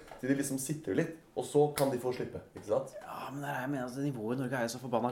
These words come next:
Speaker 2: lavt da, det er ikke noe vanskelig å
Speaker 1: Det er ikke
Speaker 2: briljere i Norge.
Speaker 1: stimulerende for dem, eh, å være her, liksom.
Speaker 2: Nei, det er jo dritdårlig.
Speaker 1: Ja, nei, det er det jo ikke noe tvil om.
Speaker 2: Mm.
Speaker 1: Men nå spurte du idiot, da, og jeg
Speaker 2: Ja.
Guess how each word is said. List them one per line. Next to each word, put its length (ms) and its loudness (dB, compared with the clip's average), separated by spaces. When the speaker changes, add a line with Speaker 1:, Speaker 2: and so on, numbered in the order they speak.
Speaker 2:
lavt 320 4
da, 60 2
det 100 -4
er 80 4
ikke 80 -6
noe 140 0
vanskelig 260 -2
å 20 0
Speaker 1:
Det 60 4
er 80 6
ikke 80 2
Speaker 2:
briljere 160 4
i 80 8
Norge. 160 6
Speaker 1:
stimulerende 260 4
for 100 0
dem, 300 2
eh, 140 6
å 80 8
være 200 6
her, 80 0
liksom. 160 0
Speaker 2:
Nei, 140 4
det 120 2
er 100 2
jo 60 0
dritdårlig. 480 -6
Speaker 1:
Ja, 120 8
nei, 160 6
det 160 6
er 480 6
det 80 6
jo 120 4
ikke 120 4
noe 80 4
tvil 160 2
om. 200 0
Speaker 2:
Mm. 280 2
Speaker 1:
Men 120 4
nå 100 4
spurte 280 4
du 120 4
idiot, 220 0
da, 60 -2
og 160 -2
jeg 160 8
Speaker 2:
Ja. 140 8